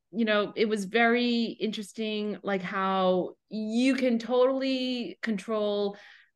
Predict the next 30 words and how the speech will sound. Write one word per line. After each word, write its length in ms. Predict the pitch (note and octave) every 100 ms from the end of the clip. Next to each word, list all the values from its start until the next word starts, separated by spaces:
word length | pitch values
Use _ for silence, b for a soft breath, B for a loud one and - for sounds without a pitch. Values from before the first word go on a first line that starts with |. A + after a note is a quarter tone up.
| _ _ _
how 560 | - C4+ C4+ C#4+ C#4+ C#4
you 240 | A3 A#3
go 200 | A3 A3
about 300 | G#3 F#3+ F#3+
your 180 | F#3+ G3
life, 440 | F#3+ F#3 F#3 F#3+ F#3
um, 320 | F#3 F#3 - -
and 280 | G3 F#3+ G3
you 140 | G#3+
can 180 | G#3 A3+
basically 880 | A3 A3+ A3+ A#3 A#3+ A#3 A3 F#3 - _ _ _ _
make 400 | A#3 A3 A#3 B3
sure 220 | B3 A#3+ G3+
that 140 | -
you 120 | G3+
set 400 | F#3+ - A#3+ -
yourself 340 | A3 F#3+ F#3 F3+
up 220 | F3+ -
so 160 | - F#3
that 300 | E3+ - -
you, 280 | G3+ G#3 G#3 _ -
you 160 | G#3+ F#3+
feel 400 | - A#3 A3+ G3
empowered 680 | F#3+ F#3 E3+ D#3+ D#3+ E3+ B B B _ -
when 260 | G3+ G#3
you 120 | G#3
go 200 | F#3 F#3+
about 340 | F3+ E3 D#3+ D3 _ - F3+
different 400 | E3+ F3+ F3 E3+
things, 460 | E3+ E3 E3 E3+